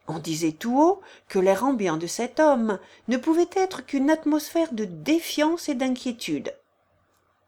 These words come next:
Mais on n'était point parvenu à réunir contre lui un corps de preuves assez solide pour servir de base à un arrêt de condamnation. Il semblait y avoir là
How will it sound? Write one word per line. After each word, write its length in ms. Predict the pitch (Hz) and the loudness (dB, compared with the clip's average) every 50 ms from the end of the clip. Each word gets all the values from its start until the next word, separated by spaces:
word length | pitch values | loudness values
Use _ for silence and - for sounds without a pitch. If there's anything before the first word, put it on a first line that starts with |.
| _ _ | _ _
Mais 300 | 160 180 220 277 285 285 | -6 0 0 0 0 0
on 80 | 294 269 | 0 0
n'était 280 | 262 262 254 - 247 | 0 -2 -2 -4 -6
point 320 | 226 - - 233 254 285 285 | -6 -4 -4 -2 0 0 0
parvenu 680 | 285 - 269 262 240 226 226 220 190 190 190 202 - _ - - - - - - | 0 -2 -2 -2 -2 -4 -2 -2 -2 -2 -4 -6 -8 _ -20 -20 -20 -18 -4 -2
à 120 | 190 208 | -2 0
réunir 680 | 214 247 269 269 254 240 214 196 185 175 156 - - _ | 2 2 2 2 2 2 2 2 0 -2 -2 -4 -10 _
contre 420 | - 320 339 330 311 - - 214 | -2 0 0 0 0 -2 -6 -4
lui 360 | 185 175 151 165 147 139 - - _ _ - - - - _ _ | -2 -2 -4 -4 -6 -8 -10 -12 _ _ -20 -20 -20 -20 _ _
un 180 | - 269 269 262 | 0 2 2 2
corps 280 | - - 320 311 311 | 2 2 2 2 2
de 120 | 254 247 247 | -2 -2 -4
preuves 520 | 247 - - 214 196 185 165 156 - - - _ | -4 -6 0 2 2 2 2 0 -4 -6 -4 _
assez 260 | - 311 311 - - 220 | 0 0 0 -2 -8 -8
solide 640 | - - 196 175 175 202 247 285 294 247 196 160 - - - _ _ _ | -8 -6 -6 -6 -4 -2 0 0 0 0 0 -4 -4 -10 -20 _ _ _
pour 160 | - 214 208 | -4 -4 -4
servir 440 | - 277 277 262 247 269 277 247 196 | 0 0 0 0 2 -2 -2 -4 -2
de 140 | 175 180 | -4 -4
base 560 | 165 151 156 185 214 226 233 240 240 - - - | -4 0 0 0 2 0 -2 -2 -4 -6 -8 -4
à 80 | - 180 | -2 0
un 260 | 185 190 190 185 180 | 0 0 0 0 0
arrêt 300 | 175 160 156 185 220 254 | 0 0 0 0 -2 -4
de 100 | 233 196 | -4 -4
condamnation. 720 | 170 - 156 156 180 226 220 185 110 - - - - - - _ _ _ _ _ _ _ _ _ _ _ _ _ _ _ _ _ _ _ _ _ _ _ - | -6 -4 -6 -2 -2 -2 -2 -2 -6 -8 -8 -8 -8 -8 -10 _ _ _ _ _ _ _ _ _ _ _ _ _ _ _ _ _ _ _ _ _ _ _ -6
Il 100 | 175 165 | -6 -6
semblait 480 | - - - 190 175 160 165 180 220 220 - | -4 -4 -2 -2 0 2 2 2 0 0 -2
y 60 | 214 | -2
avoir 360 | 190 190 160 175 165 143 - 160 | -2 -2 -2 -4 -6 -6 -6 -6
là 220 | 160 143 - | -6 -6 -6